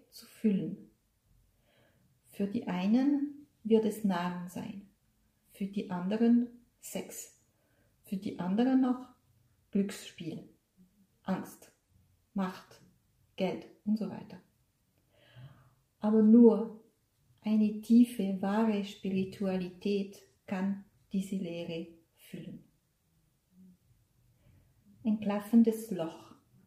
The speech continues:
Wenn man eine gewisse innere Entwicklung erreicht hat,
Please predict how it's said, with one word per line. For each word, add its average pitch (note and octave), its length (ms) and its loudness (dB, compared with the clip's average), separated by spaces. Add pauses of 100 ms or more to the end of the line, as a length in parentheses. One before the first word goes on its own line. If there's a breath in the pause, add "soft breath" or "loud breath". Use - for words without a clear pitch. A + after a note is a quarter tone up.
(1080)
Wenn A3+ 220 8
man B3 300 4
eine G#3 260 0
gewisse A3+ 460 4 (300)
innere G#3+ 480 6
Entwicklung F#3+ 680 -2 (180)
erreicht F#3+ 480 -6
hat, C4+ 240 -6